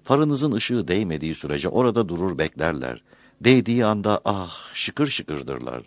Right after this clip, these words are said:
O kadar canlıdırlar ki siz otomobilinizin içinde çekip gittiğinizde arkanızdan ışık saçmaya devam ettiklerini sanırsınız. Ama öyle olmaz. Onlar tekrar karanlığa gömülürler. Ta ki yeni bir arabanın farları üstlerine tutulsun, görünmez olurlar.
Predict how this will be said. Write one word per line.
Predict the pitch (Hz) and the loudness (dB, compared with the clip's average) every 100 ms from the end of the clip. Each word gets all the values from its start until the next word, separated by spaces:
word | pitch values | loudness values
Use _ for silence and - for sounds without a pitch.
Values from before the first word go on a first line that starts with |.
| - _ _ _ - - - | -18 _ _ _ -20 -20 -2
O | - | 0
kadar | 120 95 85 | 2 2 2
canlıdırlar | 87 82 78 80 78 71 78 | 2 0 0 -4 -4 -2 -2
ki | - 73 | -4 -8
siz | - 127 | -4 -2
otomobilinizin | - - 107 104 98 95 90 110 | -2 0 0 0 0 -2 -2 -2
içinde | 85 92 85 | -2 -2 -2
çekip | - - 127 | -2 -2 -4
gittiğinizde | 92 - - 80 76 82 | -4 -6 -4 -4 -2 0
arkanızdan | 101 104 120 113 120 82 | 2 2 2 2 2 2
ışık | 101 135 | -2 -4
saçmaya | - 107 - 92 71 | 0 -2 0 0 0
devam | 78 98 85 | 2 2 2
ettiklerini | 78 87 - 78 87 | -4 -6 -4 -4 -2
sanırsınız. | - 73 67 - 65 64 - _ _ _ _ _ | -2 -2 -4 -8 -10 -10 -14 _ _ _ _ _
Ama | 117 139 | 2 4
öyle | 131 135 | 4 2
olmaz. | 131 117 65 - _ | 0 -4 -6 -12 _
Onlar | - 120 131 | 0 2 4
tekrar | 123 143 117 107 | 2 0 2 2
karanlığa | 87 85 76 85 | 2 2 2 0
gömülürler. | 85 69 67 65 62 64 - - - - - | 0 -2 -6 -6 -6 -8 -10 -20 -20 -16 -2
Ta | 160 170 | 0 0
ki | 123 | 0
yeni | 107 110 | 0 2
bir | 104 67 | 0 0
arabanın | 69 65 69 87 | 0 0 -2 -2
farları | 82 76 67 82 | 2 2 0 -4
üstlerine | 104 - 95 95 98 | -4 -4 -2 0 -2
tutulsun, | 78 85 78 92 90 - | -4 -8 -6 -4 -6 -4
görünmez | 80 80 71 80 | -2 -2 -2 -4
olurlar. | 71 69 62 60 58 | -4 -6 -8 -8 -10